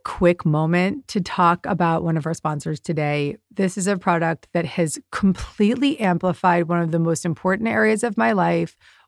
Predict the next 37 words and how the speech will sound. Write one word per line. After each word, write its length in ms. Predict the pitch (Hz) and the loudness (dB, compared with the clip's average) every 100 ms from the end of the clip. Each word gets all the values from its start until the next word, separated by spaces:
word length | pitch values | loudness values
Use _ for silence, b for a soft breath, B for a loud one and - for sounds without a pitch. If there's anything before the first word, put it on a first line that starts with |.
| - | -2
which 220 | 180 185 | 0 0
is 160 | 170 | 0
my 120 | 175 165 | 2 2
daily 400 | 165 208 240 233 | 2 4 4 2
ritual 600 | 196 185 196 185 180 180 | 0 -2 0 2 2 0
of 160 | 185 | -4
taking 420 | - 156 165 151 165 - | -6 -4 -2 -4 -6 -2
a 220 | 247 240 | 2 2
bath. 800 | 214 190 185 180 185 - - _ _ b b b - | 2 2 2 2 -4 -10 -20 _ _ b b b -4
I'm 200 | 180 170 | 0 2
obsessed 800 | 170 - - - 175 165 - - _ _ - | 0 -4 -8 -2 -2 -2 -10 -16 _ _ -4
with 180 | 180 _ | -4 _
bathing. 540 | 165 156 151 156 147 151 _ _ _ | -4 -2 -2 -2 -4 -6 _ _ _
It 120 | 180 | -4
is 200 | 165 147 | -4 -2
my 140 | 156 147 | -4 -4
downtime. 680 | 202 202 190 180 185 180 | 0 2 2 0 0 0
It 80 | 151 | -2
is 120 | 143 | -6
my 120 | 151 | -4
meditation. 720 | 147 139 143 - 190 175 185 175 | -4 -6 -8 -4 -4 -2 -2 -4
It 120 | 147 | -4
is 160 | 151 | -4
my 120 | 151 143 | -4 -4
ritual. 760 | 147 165 180 - 185 175 170 b b b - | -4 -2 -2 -2 -2 0 -2 b b b -6
It 100 | 175 | -2
is 160 | 170 165 | 0 0
my 100 | 156 | -2
routine. 840 | 143 143 127 - - 208 180 170 | -2 -4 -6 -8 -2 2 2 2
I 140 | 180 160 | -2 -4
don't 240 | 147 - | -4 -6
skip 480 | - - - 214 214 | -8 -8 -6 -6 -4
a 80 | 214 _ | -8 _
day 380 | 202 170 160 175 - | -4 -2 -2 -6 -10
of 140 | 151 | -8
a 60 | 147 | -10
bath. 500 | - 139 - - _ | -10 -12 -12 -18 _